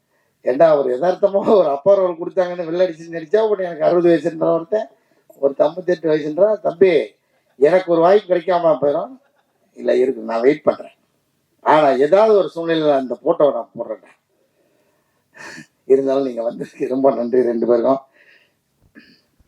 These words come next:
Love you டா. ஐயோ, அதுவே பயமா இருக்குது, என்ன பண்ண போறான்னு தெரியல.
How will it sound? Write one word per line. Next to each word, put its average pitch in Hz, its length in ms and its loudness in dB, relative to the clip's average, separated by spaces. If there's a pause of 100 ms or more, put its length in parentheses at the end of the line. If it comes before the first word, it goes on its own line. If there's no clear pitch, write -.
(1400)
Love 123 180 0
you 151 100 4
டா. - 120 -6 (1040)
ஐயோ, 113 260 2
அதுவே 131 280 4
பயமா 113 320 -8
இருக்குது, 98 300 -14
என்ன 110 100 -10
பண்ண 104 260 -12
போறான்னு 95 280 -12
தெரியல. - 200 -12